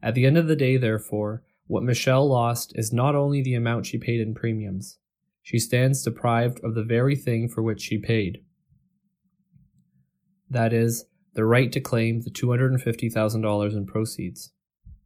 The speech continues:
Forty-seven. To be clear, therefore, Michelle's entitlement under the oral agreement is what makes it such that she was deprived of the full value of the insurance payout.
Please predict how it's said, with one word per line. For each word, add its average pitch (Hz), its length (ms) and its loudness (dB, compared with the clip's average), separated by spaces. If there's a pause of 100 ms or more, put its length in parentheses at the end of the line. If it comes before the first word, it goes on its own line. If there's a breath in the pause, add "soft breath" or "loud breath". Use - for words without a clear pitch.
(240)
Forty-seven. 107 760 -4 (720)
To 131 100 0
be 135 140 4
clear, 180 280 6
therefore, 107 720 0 (320 soft breath)
Michelle's 147 420 2
entitlement 135 680 2
under 117 200 -2
the 117 160 -2
oral 127 320 2
agreement 113 540 0
is 113 160 -4
what 117 160 -2
makes 113 300 -2
it 110 160 -4 (200)
such - 380 -2
that 104 160 -6
she - 160 -4
was 113 160 0
deprived 113 600 -2
of 110 160 -8
the 110 60 -6
full 139 320 0
value 113 460 2
of 107 140 -6
the 110 80 -6
insurance 104 480 -6
payout. 101 380 -4